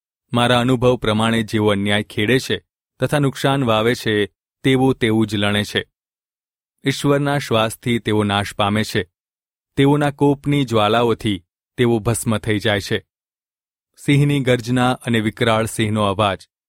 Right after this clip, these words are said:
અને જુવાન સિંહના દાંત તૂટી જાય છે. વૃદ્ધ સિંહ શિકાર વગર નાશ પામે છે અને જુવાન સિંહણના બચ્ચા રખડી પડે છે.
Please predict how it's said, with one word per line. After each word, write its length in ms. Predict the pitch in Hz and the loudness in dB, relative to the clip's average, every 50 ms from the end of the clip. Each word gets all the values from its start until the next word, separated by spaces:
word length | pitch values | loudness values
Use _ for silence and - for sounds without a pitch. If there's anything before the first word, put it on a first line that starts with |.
| _ _ _ - | _ _ _ -2
અને 160 | 131 135 131 | 0 0 2
જુવાન 360 | 120 131 127 135 139 139 139 | 2 2 2 2 2 2 -2
સિંહના 400 | - - 131 123 123 123 120 120 | -2 -2 -2 0 0 0 0 0
દાંત 300 | 113 110 107 104 101 - | 0 0 0 -2 -2 -4
તૂટી 340 | _ - 117 107 - 113 104 | _ -4 -4 -2 -2 -4 -2
જાય 220 | 95 104 98 101 | 0 -2 -2 -2
છે. 240 | - - 107 92 - _ _ _ _ _ _ _ _ _ _ _ _ - | -2 -2 -4 -4 -4 _ _ _ _ _ _ _ _ _ _ _ _ 0
વૃદ્ધ 280 | 127 135 123 117 139 | 0 0 0 0 -2
સિંહ 280 | 131 - - 131 127 131 | -2 0 0 0 0 0
શિકાર 440 | 120 - 131 110 - 120 117 117 113 | -2 -4 -8 -4 -2 0 0 0 0
વગર 280 | 107 110 104 120 113 | -2 -2 -2 -2 -2
નાશ 340 | 107 101 104 107 104 - - | 0 0 0 0 -2 -2 -4
પામે 280 | - 107 101 101 104 107 | -4 -4 -2 -2 -2 -4
છે 180 | - - 110 90 - _ _ _ _ _ _ _ _ - | -2 -2 -4 -4 -4 _ _ _ _ _ _ _ _ -2
અને 160 | 127 135 135 | 0 0 0
જુવાન 380 | 123 120 123 123 123 131 135 123 | 0 0 0 2 2 2 0 -2
સિંહણના 520 | - - 120 117 107 120 123 123 117 107 | -2 -2 -2 0 0 0 0 0 -2 -2
બચ્ચા 420 | 104 104 - - - - 104 101 | -2 -4 -6 -4 -2 -2 0 0
રખડી 320 | 104 107 104 - 110 107 104 | 0 -2 -4 -2 -2 -4 -2
પડે 260 | - 104 101 101 101 | -2 0 0 0 -2
છે. 220 | - - 101 - | -2 -2 -4 -4